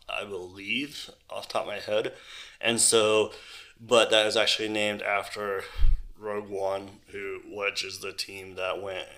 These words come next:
and infiltrated Scarif, got the Death Star plans and all this. So Luke actually, which kinda neat to see, Luke actually honors Cassian and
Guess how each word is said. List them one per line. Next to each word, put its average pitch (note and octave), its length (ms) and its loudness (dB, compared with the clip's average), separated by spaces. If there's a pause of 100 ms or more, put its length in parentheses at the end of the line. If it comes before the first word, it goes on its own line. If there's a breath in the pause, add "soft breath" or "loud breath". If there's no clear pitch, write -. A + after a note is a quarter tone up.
and F#2+ 200 -12
infiltrated G2 580 -8
Scarif, B2+ 460 2 (480 loud breath)
got G2+ 280 0
the G#2+ 60 -2
Death F#2+ 120 -2
Star F#2+ 200 -4
plans F2+ 440 -2
and F#2 120 -14
all F2 160 -8
this. F2 180 -6
So A2+ 140 0
Luke C3 300 0
actually, A2+ 460 2
which G#2+ 200 0
kinda B2 220 4
neat G#2 160 -4
to - 60 -2
see, G2+ 180 -4
Luke G#2+ 340 -12 (500 loud breath)
actually A2 420 2 (200)
honors G#2 500 -2
Cassian F2+ 720 -6 (440 loud breath)
and F#2+ 540 -6